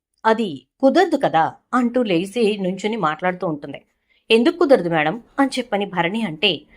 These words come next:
"భరణి అంకుల్, మీరేంటి చాలా తొందరగా ఇంటికొచ్చేస్తాను అని చెప్పి చెప్పారా? చాలా హడావిడి పడిపోతున్నారు" అంటే, "జ్యోత్స్న, ఏంటి అనవసరపు ప్రసంగం, ఆ,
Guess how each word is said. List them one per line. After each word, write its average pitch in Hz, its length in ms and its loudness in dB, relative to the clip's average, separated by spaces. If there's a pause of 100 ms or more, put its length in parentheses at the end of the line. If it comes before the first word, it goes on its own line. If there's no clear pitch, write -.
(280)
"భరణి 180 300 2
అంకుల్, 285 360 2 (280)
మీరేంటి 294 600 4 (760)
చాలా 262 300 4
తొందరగా 202 760 6 (100)
ఇంటికొచ్చేస్తాను 302 1000 0
అని 262 100 2
చెప్పి 262 200 -2
చెప్పారా? 196 520 0 (640)
చాలా 160 340 4 (100)
హడావిడి 165 400 0
పడిపోతున్నారు" 254 640 2 (420)
అంటే, 220 440 2 (120)
"జ్యోత్స్న, 226 560 4 (360)
ఏంటి 226 460 4 (280)
అనవసరపు 240 840 4 (360)
ప్రసంగం, 262 560 4
ఆ, 170 260 0